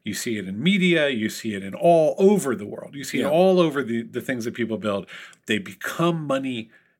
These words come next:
Speaker 1: and they grow. Okay, and then what happened for fifteen years before that was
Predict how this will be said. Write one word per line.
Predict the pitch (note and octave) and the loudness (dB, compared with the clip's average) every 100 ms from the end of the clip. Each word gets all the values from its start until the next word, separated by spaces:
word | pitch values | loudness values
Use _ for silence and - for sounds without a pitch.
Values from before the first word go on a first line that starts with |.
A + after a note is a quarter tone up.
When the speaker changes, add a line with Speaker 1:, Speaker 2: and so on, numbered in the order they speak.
| _ | _
Speaker 1:
and | - G#2+ | -10 -8
they | F#2+ G2 | -8 -8
grow. | F#2+ A2 G2 - _ - | 0 0 0 -6 _ -16
Okay, | A#2 C3 | -4 -2
and | B2+ C#3 | -2 -2
then | C#3+ - - | -2 -4 -8
what | C3+ C#3+ | -6 -4
happened | - - G#3+ G#3+ D#3+ | -2 4 4 4 0
for | - C3+ A#2+ A#2+ | 0 0 2 -2
fifteen | A#2+ - F3 - F3+ D#3+ | -2 2 2 2 -2 0
years | D3+ D#3+ C3+ | 2 2 2
before | - A2+ - D#3+ | -2 -4 0 2
that | C3+ A#2+ D#3 C#3+ - | 0 2 2 2 -2
was | B2+ B2+ A#2+ A2 - | 0 2 2 -2 -10